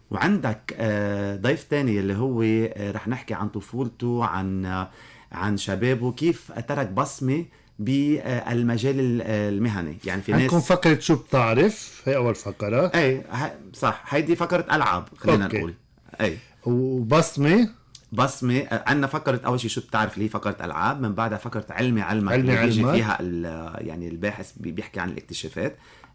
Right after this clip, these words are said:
Speaker 1: عندك فقرة بصمة الثالثة اللي هي بعدنا عم بقول كانت إنه بنسلط الضوء على قصص نجاح للبنانيين أبدعوا ب-، مش بمجال الريسيرش، مش، مش بمجال ال-، البحث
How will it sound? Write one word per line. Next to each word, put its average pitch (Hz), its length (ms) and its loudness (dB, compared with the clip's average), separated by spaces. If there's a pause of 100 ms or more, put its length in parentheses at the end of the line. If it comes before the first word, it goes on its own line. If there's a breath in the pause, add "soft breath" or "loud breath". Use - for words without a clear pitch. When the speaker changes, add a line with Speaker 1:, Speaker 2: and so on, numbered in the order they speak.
Speaker 1:
عندك 95 300 -4
فقرة 143 260 0
بصمة 113 440 -2
الثالثة 110 440 -2
اللي 90 180 -4
هي 127 200 2
بعدنا 104 360 0
عم 92 80 -2
بقول 98 220 -4
كانت 95 440 -6
إنه 87 260 -4
بنسلط 107 540 -2
الضوء 101 340 -2
على 92 300 0 (480 loud breath)
قصص 127 340 -2
نجاح 104 440 0
للبنانيين 101 840 0
أبدعوا 90 440 -2
ب-، 87 520 -2 (380 loud breath)
مش 123 220 0
بمجال 113 460 0
الريسيرش، 104 440 -4
مش، - 180 -6 (100)
مش 117 220 -4
بمجال 101 560 -2
ال-، - 160 -8
البحث 87 460 -4